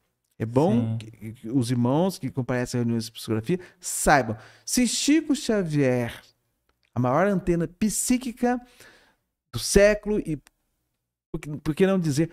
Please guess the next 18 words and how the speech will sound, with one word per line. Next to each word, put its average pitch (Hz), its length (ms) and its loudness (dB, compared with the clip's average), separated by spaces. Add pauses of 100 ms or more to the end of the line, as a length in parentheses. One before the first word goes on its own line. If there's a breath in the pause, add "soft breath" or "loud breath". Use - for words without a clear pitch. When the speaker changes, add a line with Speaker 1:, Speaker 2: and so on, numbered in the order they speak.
(120 loud breath)
Speaker 1:
do 170 140 4
mundo 180 420 2 (240)
de 135 120 -8
todos 147 240 0
os 143 120 -8
tempos, - 540 -6 (580)
não 220 760 4 (160)
conseguia 143 880 -2 (220)
psicografar 127 440 -2
uma 131 120 0
carta 151 360 -2
de 131 120 -2
um 139 160 2
ente 269 300 0
querido, 196 380 2
de 120 60 -4
benfeitores, 123 600 -2
sim. 233 340 -6